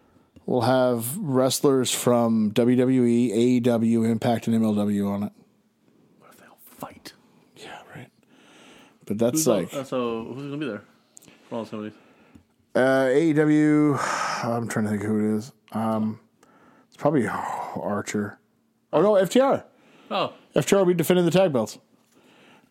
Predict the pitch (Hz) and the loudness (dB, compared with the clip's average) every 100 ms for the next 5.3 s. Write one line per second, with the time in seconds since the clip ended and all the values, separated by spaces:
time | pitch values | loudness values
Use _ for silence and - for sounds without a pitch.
0 | _ 151 185 165 131 123 123 117 110 104 | _ 2 4 4 4 4 2 2 0 -2
1 | 98 98 98 - 147 131 110 104 101 - | -2 -2 -2 0 2 2 2 0 -2 -6
2 | - 107 107 104 107 101 104 98 - 101 | -4 0 0 0 0 -2 -4 -4 -4 -4
3 | 98 - _ _ _ _ - - _ _ | -4 -10 _ _ _ _ -20 -20 _ _
4 | 117 113 110 107 110 131 120 135 131 131 | 0 2 0 0 0 -2 0 2 2 2
5 | 131 - | 0 -4